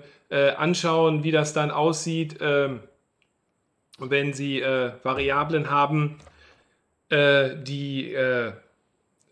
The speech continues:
die nicht, äh, äh, kontinuierlich sind.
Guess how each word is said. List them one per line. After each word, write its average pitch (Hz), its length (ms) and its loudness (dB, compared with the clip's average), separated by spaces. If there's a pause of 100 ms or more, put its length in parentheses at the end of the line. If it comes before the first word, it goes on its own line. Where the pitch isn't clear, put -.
die 139 180 -8
nicht, - 500 -2
äh, 165 360 6
äh, 156 40 -2 (3500)
kontinuierlich 156 720 0
sind. 190 360 2